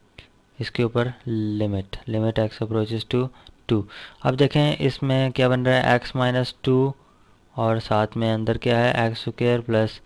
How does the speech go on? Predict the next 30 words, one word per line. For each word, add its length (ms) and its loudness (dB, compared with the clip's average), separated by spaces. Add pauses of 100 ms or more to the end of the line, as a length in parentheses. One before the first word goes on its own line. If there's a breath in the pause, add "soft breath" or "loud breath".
(580 soft breath)
टू 180 4
एक्स 200 2
प्लस 440 0 (300)
फ़ोर 420 2 (640 soft breath)
divided 580 4
by 220 4
क्या 260 6
है, 280 4 (1160 soft breath)
इसमें 520 -2
से 220 4
कॉमन 340 0
आ 120 4
रहा 100 6
है 20 6
एक्स 180 -2 (240)
प्लस 360 2
थ्री 260 0 (760 soft breath)
और 120 -2
बाकी 580 -2 (160)
दूसरी 300 -2
टर्म 240 -2
जो 100 2
बच 280 -2
रही 120 0
है 80 2
एक्स 120 -8
minus 460 -4 (100)
two 120 0 (1600 loud breath)
और 380 -2 (200)
इसकी 440 -4